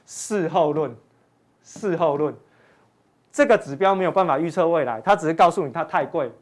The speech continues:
不合理。不合理有没有代表要崩盘？没有啊，只要钱都还在，它为什么会崩盘？不会。所以呢，我认为哦，其实在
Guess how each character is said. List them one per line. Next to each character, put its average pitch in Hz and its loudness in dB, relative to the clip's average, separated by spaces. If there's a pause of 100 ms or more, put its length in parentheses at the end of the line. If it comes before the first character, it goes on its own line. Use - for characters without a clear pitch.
(140)
不 175 -6
合 139 -6
理。 151 -4 (640)
不 247 0
合 208 8
理 202 0
有 151 -2
没 156 -4
有 170 -2
代 185 4
表 151 2
要 143 2
崩 147 0
盘？ 120 -6
没 151 -2
有 156 4
啊， 123 -2
只 180 -2
要 185 6
钱 170 -2
都 202 6
还 160 6
在， 165 4
它 170 -2
为 185 2
什 156 -6
么 139 -6
会 151 -2
崩 139 -6
盘？ 131 -8
不 139 -8
会。 196 2 (480)
所 214 0
以 233 2
呢， 180 0 (560)
我 147 -4
认 214 2
为 160 0
哦， 160 0
其 160 -10
实 156 -12
在 190 2